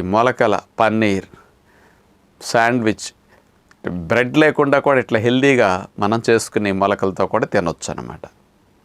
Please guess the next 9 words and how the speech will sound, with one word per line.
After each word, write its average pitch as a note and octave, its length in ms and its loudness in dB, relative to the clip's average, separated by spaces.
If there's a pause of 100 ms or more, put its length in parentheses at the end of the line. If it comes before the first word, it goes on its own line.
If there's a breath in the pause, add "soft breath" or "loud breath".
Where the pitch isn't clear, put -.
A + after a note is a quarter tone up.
(640)
మేగడతో C3+ 420 2 (120)
శాండ్విచ్ని B2 680 2
మనం G#2+ 200 0
చక్కగా G#2 300 0 (480 loud breath)
ఇట్లా G#2+ 280 2
రోస్ట్ B2+ 300 2
చేసుకున్నాం. F#2+ 520 -2 (840 soft breath)
మరి A#2+ 120 2 (100)
ఈ C#3+ 40 6